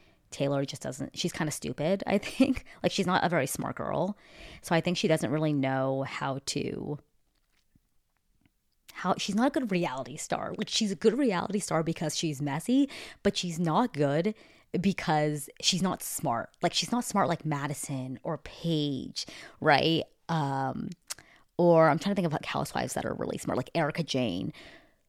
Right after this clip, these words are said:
She's just stupid and she kind of is just not meant for reality. But it's good reality T V for me because I can enjoy, like, the drama that is unfolding on my screen, but it's not good for her from a personal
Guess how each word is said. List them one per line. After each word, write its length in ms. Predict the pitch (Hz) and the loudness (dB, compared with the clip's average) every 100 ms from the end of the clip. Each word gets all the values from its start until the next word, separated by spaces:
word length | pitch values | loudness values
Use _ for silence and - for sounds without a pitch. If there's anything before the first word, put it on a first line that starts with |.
| _ _ _ _ _ | _ _ _ _ _
She's 240 | - 196 | -6 2
just 160 | 240 - | 2 2
stupid 460 | - 160 185 143 | 0 -2 0 0
and 120 | - 139 | 0 -2
she 120 | 147 | -4
kind 260 | - 147 | -4 0
of 100 | 180 | 0
is 120 | 175 175 | 0 -2
just 160 | 165 | -2
not 280 | 156 139 - | 0 0 -2
meant 220 | 143 120 | -2 -4
for 140 | - 127 | -4 -6
reality. 480 | - 123 - - | -4 -4 -4 0
But 160 | 147 214 | 8 8
it's 80 | 220 | 10
good 160 | 240 | 6
reality 320 | 262 240 220 214 | 6 6 4 2
T 180 | 202 | 0
V 160 | 175 185 | 0 0
for 220 | - 170 | 2 2
me 300 | 151 156 175 | 4 2 2
because 260 | 208 - 147 | 2 0 0
I 80 | 143 | 0
can 140 | 165 | 0
enjoy, 280 | 151 139 139 | 0 2 2
like, 220 | 135 - | 0 -2
the 80 | 147 | -4
drama 380 | 123 123 135 135 | -4 -2 -2 0
that 260 | 131 - | 0 0
is 180 | 147 135 | -4 -4
unfolding 420 | 147 - 131 135 | -4 -6 -6 -4
on 120 | 131 | -4
my 80 | 131 | -4
screen, 280 | 131 - 151 | -4 -4 0
but 120 | 180 | 0
it's 100 | 180 | 0
not 160 | 202 196 | 0 -2
good 100 | 180 | -2
for 140 | 139 | -2
her 140 | 131 127 | -2 -4
from 160 | - | -4
a 40 | 123 | -6
personal 640 | - 123 - 123 120 117 | -6 -6 -6 -4 -4 -6